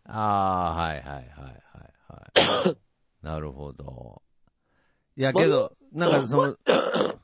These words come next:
Speaker 1: 直前にとかあるのかもしれないです。なんかあんまり、まだ、
Speaker 2: うん。
Speaker 1: えー、落札日まで三日とか四日とかあんのに、ガンと値段釣り上げちゃったりしちゃダメと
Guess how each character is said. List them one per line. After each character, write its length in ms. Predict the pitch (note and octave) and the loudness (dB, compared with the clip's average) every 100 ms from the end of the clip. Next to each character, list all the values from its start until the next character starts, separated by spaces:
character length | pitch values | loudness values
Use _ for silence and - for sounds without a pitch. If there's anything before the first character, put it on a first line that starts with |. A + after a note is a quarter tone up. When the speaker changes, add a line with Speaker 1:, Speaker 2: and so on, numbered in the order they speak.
| _ - | _ -10
Speaker 1:
直 120 | G2+ - A2+ G2+ | -10 -6 -6 -2
前 340 | A2 G#2+ G#2 | 0 0 0
に 180 | G#2 G#2 | -2 -4
と 160 | G2+ D2+ | -6 -4
か 440 | F2 D#2+ D2 C#2 | -4 -4 -6 -10
あ 200 | - A#2 | -4 -2
る 120 | A#2+ G2 | 0 -2
の 120 | E2+ | -4
か 180 | - G2+ | -4 -4
も 100 | C#2 | -6
し 140 | - | -16
れ 80 | A1 | -20
な 80 | G#1+ | -20
い 20 | |
で 60 | - | -20
す。 100 | - | -14
な 100 | F2 | -12
ん 40 | |
か 100 | E2+ - | -10 -2
あ 100 | D3+ | 0
ん 140 | F3+ | 2
ま 160 | F#3 F3+ | 2 2
り、 340 | G3+ A3+ B2 - _ _ _ _ | 2 0 -2 -6 _ _ _ _
ま 220 | E3+ F#3 | 2 4
だ、 280 | D#3+ D3 - _ _ _ | 4 2 -2 _ _ _
Speaker 2:
う 40 | - | -8
ん。 20 | |
Speaker 1:
え 680 | C3+ C3+ C3+ C3 C3 C3+ C3+ | -4 -2 -2 -2 -2 -2 0
ー、 40 | |
落 200 | C3+ B2 | -2 -2
札 420 | - C#3+ B2 D3 C#3 | 0 -2 -2 -6 -2
日 180 | C3+ | 0
ま 180 | B2+ B2 | 2 0
で 320 | A2+ A2+ A2+ - - | 0 -2 -4 -8 -10
三 200 | A#2 G#2+ - | -10 -10 -4
日 160 | B2+ | -4
と 160 | A2 A#2+ | -2 -2
か 120 | A#2 | 0
四 160 | A2+ G#2+ | 0 -2
日 280 | - A2+ | -2 -4
と 160 | G#2 A#2 | -2 -6
か 180 | G2+ A2+ | -2 -2
あ 40 | |
ん 140 | A2 G#2+ | 0 -2
の 100 | G#2 | -2
に、 220 | G#2 F2+ | -4 -2
ガ 180 | A2 G#2+ | 0 2
ン 140 | G2+ | -2
と 260 | - G#2 F#2 | -2 0 0
値 240 | F#2 F#2+ | 0 0
段 300 | F#2 F#2 F#2 | 2 0 -2
釣 260 | - G2 F#2 | -6 -2 0
り 60 | |
上 100 | F#2 | 0
げ 140 | E2 E2 | 0 -6
ち 180 | - | -8
ゃ 40 | E2 | -12
っ 60 | - - | -12 -8
た 140 | E2 | -8
り 260 | D2 C#2+ C2 _ _ _ _ _ | -6 -12 -16 _ _ _ _ _
し 140 | - - | -20 -10
ち 120 | E2+ | -10
ゃ 60 | |
ダ 180 | D#2 D2+ | -8 -8
メ 160 | D2+ D#2 | -8 -10
と 160 | - | -12